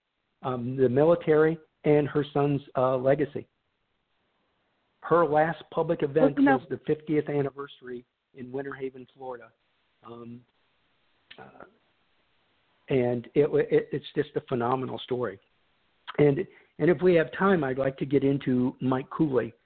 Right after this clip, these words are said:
Speaker 1: um, because you're talking about Cle Elum, Washington. It's only a town of around twenty-five hundred people. So you would think that everybody would know everything that was going on.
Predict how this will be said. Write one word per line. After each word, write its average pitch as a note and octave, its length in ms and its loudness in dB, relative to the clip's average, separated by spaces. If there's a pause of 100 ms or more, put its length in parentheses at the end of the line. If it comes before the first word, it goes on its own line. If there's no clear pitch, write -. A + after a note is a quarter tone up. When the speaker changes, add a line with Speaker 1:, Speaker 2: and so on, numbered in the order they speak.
(480)
Speaker 1:
um, C3+ 460 -6 (100)
because D3 280 2
you're G#3 100 0
talking A3 400 0
about E3 320 -2
Cle - 160 0
Elum, D#3+ 400 2
Washington. C3 640 -4
It's C#3+ 220 -8
only G3+ 300 4
a D#3+ 60 -2 (120)
town D3+ 380 0
of B2+ 120 -4
around D3 360 2
twenty-five C#3+ 560 -4
hundred B2 260 -8
people. B2 380 -4 (1200)
So E3+ 340 2
you F#3 160 -2
would E3 240 0
think G#3+ 260 0
that - 260 -4 (120)
everybody E3+ 480 2
would D3 220 0
know D3 320 2
everything D3+ 500 -2
that B2+ 140 -4
was A#2 160 -4
going A#2 320 -2
on. A#2 340 -6